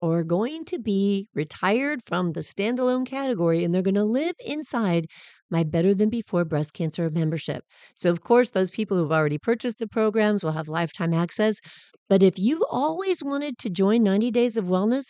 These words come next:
and just haven't pulled the trigger, or you've always wanted to explore becoming you two point oh and take the first steps to recreating the life you wanna live after breast cancer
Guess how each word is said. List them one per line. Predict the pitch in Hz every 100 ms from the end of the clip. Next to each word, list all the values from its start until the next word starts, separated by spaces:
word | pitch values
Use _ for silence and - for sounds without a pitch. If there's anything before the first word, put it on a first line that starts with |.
| -
and | 170
just | 160 151
haven't | - 180 208
pulled | - 226
the | 220
trigger, | - 233 285 320 _ _ _ _ -
or |
you've | 208 190 190 -
always | 214 247 277 294 294 269 -
wanted | 180 196 202 208
to | 226 -
explore | 208 - - 196 220
becoming | 214 175 - 196 214 220 185
you | 170 190 233
two | 220 - 202
point | - 196 202 -
oh | 170 185 226 - - - _ -
and | 170
take | - 180 190
the | -
first | 214 - 214
steps | - 208 208 -
to | - 175 -
recreating | - 170 202 - 196 196 196 202
the | 185
life | 175 175 185
you | 233 175 185
wanna | 196 190
live | 170 180
after | 185 180 -
breast | 170 175 185
cancer | - 214 220 247 262